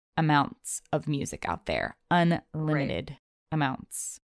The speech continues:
Speaker 1: There's no
Speaker 2: Yeah.
Speaker 1: excuse.
Speaker 2: And I
Speaker 1: You have
Speaker 2: always,
Speaker 1: music at your
Speaker 2: like,
Speaker 1: fingertips.
Speaker 2: You have music at your fingertips. It's everywhere. The Andrews sisters wrote exactly Candyman, except it was appropriate. Like, they, like, that is the style of their music. Look up Andrews sisters, go down the rabbit hole of nineteen forties,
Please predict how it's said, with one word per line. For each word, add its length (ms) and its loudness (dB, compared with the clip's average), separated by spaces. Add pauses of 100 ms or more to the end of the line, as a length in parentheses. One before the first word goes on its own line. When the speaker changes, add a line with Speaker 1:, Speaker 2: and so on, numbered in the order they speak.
Speaker 1:
There's 200 6
no 100 8
Speaker 2:
Yeah. 40 6
Speaker 1:
excuse. 380 2
Speaker 2:
And 40 6
I 140 8
Speaker 1:
You 80 8
have 140 10
Speaker 2:
always, 40 8
Speaker 1:
music 220 8
at 40 6
your 80 8
Speaker 2:
like, 60 4
Speaker 1:
fingertips. 640 0 (340)
Speaker 2:
You 100 -4
have 60 0
music 260 0
at 80 0
your 80 0
fingertips. 440 -2
It's 160 -12
everywhere. 520 2
The 160 2
Andrews 380 0
sisters 600 -2 (100)
wrote 420 2 (400)
exactly 760 6
Candyman, 680 0
except 320 0
it 60 0
was 120 0
appropriate. 600 -2
Like, 140 -2
they, 240 4
like, 280 2
that 220 10
is 180 2
the 100 -4
style 320 6
of 120 0
their 140 2
music. 440 -6 (100)
Look 200 4
up 120 4
Andrews 300 -2
sisters, 440 -2 (360)
go 160 2
down 120 6
the 80 2
rabbit 240 4
hole 280 4
of 160 0
nineteen 340 -4
forties, 540 -2